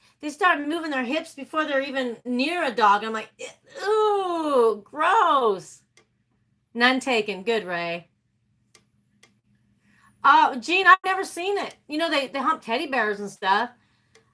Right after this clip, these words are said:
My dogs have never humped teddy bears, but I've seen it. But th-, he's, he's just going after her head like,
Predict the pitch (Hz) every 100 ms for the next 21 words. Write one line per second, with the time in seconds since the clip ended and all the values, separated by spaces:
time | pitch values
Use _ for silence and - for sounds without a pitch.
0 | _ _ _ _ _ _ _ _ - 185
1 | 180 277 330 277 226 208 202 196 190 -
2 | 185 165 170 165 165 156 294 320 240 -
3 | - - 160 226 247 330 214 202 294 277
4 | 220 226 220 214 214 214 196 214 220 208
5 | 208 185